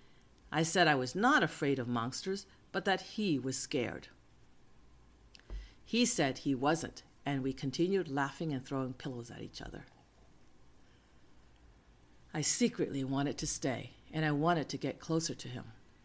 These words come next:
but I was not going to make the first move. Finally, I settled down to bed in the living room, and the lights were out. Soon Curtis came over and teased me again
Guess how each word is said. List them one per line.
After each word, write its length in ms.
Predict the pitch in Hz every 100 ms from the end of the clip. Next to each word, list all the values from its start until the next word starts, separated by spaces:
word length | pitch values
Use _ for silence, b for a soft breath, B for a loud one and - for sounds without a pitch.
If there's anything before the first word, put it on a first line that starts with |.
| - -
but 120 | 147
I 100 | 143
was 200 | 135 135
not 320 | 175 220 -
going 220 | 143 139
to 140 | 131 120
make 200 | 127 -
the 80 |
first 320 | 120 104 104 135
move. 420 | 147 - - - - - - -
Finally, 560 | - 190 226 185 123 123 - - - -
I 80 | 147
settled 380 | - 160 185 185
down 260 | 160 147
to 120 | 156 147
bed 280 | 139 127 -
in 100 | 135
the 80 | 139
living 300 | 151 147 123
room, 160 | - - B B B B
and 100 | 147
the 60 | 123
lights 340 | 123 143 -
were 140 | 147
out. 340 | 131 - - - - b b b
Soon 320 | - 254 254
Curtis 380 | 240 185 165 160
came 260 | - 151
over 220 | 143 127 139
and 260 | 165 160
teased 340 | - 214 156 139
me 140 | 135
again 440 | 156 208 180 120